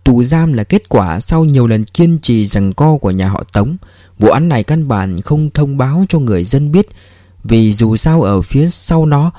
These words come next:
cũng có liên quan tới lợi ích của các nước. Đối phương đồng ý chuyện này,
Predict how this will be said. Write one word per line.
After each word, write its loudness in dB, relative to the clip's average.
cũng 0
có 4
liên 2
quan 0
tới 0
lợi -2
ích -2
của -4
các -6
nước. 0
Đối 2
phương 2
đồng 2
ý 2
chuyện -2
này, -2